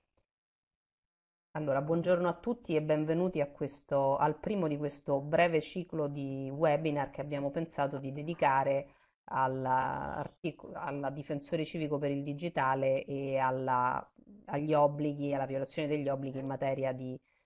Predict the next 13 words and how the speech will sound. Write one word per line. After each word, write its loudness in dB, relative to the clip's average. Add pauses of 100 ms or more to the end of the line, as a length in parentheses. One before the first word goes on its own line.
(160)
transizione 0
al -2
digitale. -8 (540)
Abbiamo 4
pensato 8
insieme 2
alle 0
colleghe 2
che -6
poi 2
vi, -8
che -10
poi -4